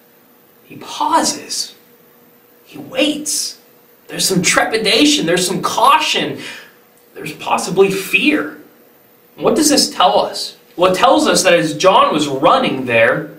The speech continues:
he was going through all the possibilities of what might happen in his head. And he's probably hoping that that stone is still there, that Mary just, uh, missaw something in the early hours of the morning, but he gets there and the tomb is open.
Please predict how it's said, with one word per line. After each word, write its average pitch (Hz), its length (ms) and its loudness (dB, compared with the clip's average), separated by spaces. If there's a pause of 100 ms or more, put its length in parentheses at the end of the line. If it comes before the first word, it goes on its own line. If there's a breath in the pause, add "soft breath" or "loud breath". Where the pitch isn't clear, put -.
(1040 loud breath)
he - 180 -2
was 196 220 2
going 240 300 4
through 151 220 4
all - 360 4
the - 80 -4
possibilities 214 600 4
of 156 120 -4
what 185 200 2
might 165 180 2
happen 156 400 -2
in 127 100 -4
his 120 160 -6
head. - 300 -4 (280 loud breath)
And 151 120 2
he's 160 120 0
probably 208 420 2
hoping 220 840 0 (280 loud breath)
that 170 120 0
that 220 440 -2 (160 loud breath)
stone - 720 2
is 165 140 0
still 202 220 2
there, 185 240 4
that 131 180 -4
Mary 190 580 2 (100)
just, - 300 -4 (180)
uh, - 240 -6
missaw - 800 4
something 147 460 0
in 147 120 2
the 143 140 2
early 185 340 4
hours 165 380 2
of 135 80 -4
the 135 80 -6
morning, 151 340 0
but 127 120 -6
he 151 160 -2
gets - 240 2
there 151 180 4
and 143 100 -2
the 135 80 -6
tomb 269 320 2
is - 140 2
open. 190 420 0